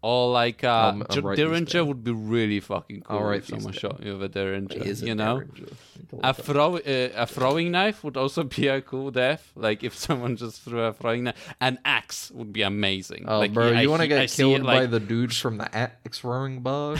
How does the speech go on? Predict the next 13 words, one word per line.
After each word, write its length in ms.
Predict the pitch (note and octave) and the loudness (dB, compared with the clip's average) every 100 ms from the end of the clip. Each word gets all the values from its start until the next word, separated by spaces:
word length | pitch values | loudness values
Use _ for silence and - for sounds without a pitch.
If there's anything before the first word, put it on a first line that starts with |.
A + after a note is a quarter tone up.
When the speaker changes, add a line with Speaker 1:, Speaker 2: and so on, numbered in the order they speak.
| - | -2
Speaker 2:
Come 180 | C3 A2+ | -4 -4
on. 320 | - D#3 C3+ | -4 -2 -2
Speaker 1:
<laughs> 180 | D3+ C#3 | 0 0
Yeah. 880 | C#3+ B2+ A#2+ - - - C#3 B2 C#3 - | -2 -4 -8 -10 -12 -2 0 0 -4 -4
Speaker 2:
You 180 | B2 B2+ | -2 2
wanna 200 | C#3+ C3 | 2 4
get 140 | B2+ | 2
Speaker 1:
It's 100 | - | 2
Speaker 2:
killed 200 | C3+ B2 | 2 4
Speaker 1:
an 60 | B2 | 6
Speaker 2:
by 180 | C3+ | 6
the 60 | |
dude 20 | A2+ | 4